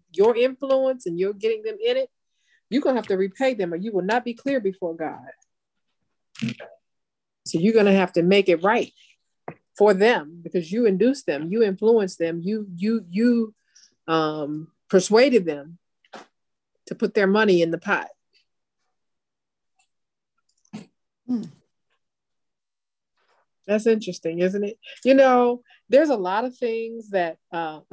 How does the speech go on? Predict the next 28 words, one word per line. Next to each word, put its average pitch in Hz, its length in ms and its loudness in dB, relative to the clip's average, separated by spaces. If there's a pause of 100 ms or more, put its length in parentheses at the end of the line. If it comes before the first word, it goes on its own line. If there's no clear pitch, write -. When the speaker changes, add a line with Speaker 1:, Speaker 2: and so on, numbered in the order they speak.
(140)
Speaker 1:
and, 175 220 -2
and, 175 140 0
and 175 120 -8
Sister 208 300 -8
White 196 240 0
says, 170 260 0
and 175 80 -10
she 214 120 -12
says, 202 120 -4
"There's 202 180 -4
a 185 40 2
lot 214 200 4
of 240 120 -4
things 220 680 2
we 196 240 -4
have 180 240 -8 (140)
to 147 140 0
learn," 214 680 0
but 165 160 -6
she 196 120 -4
said 185 160 4
there's 170 140 0
more 202 280 4
things 180 360 -2
that 170 120 -4
we 196 80 -4
have 180 140 -4
to - 80 -14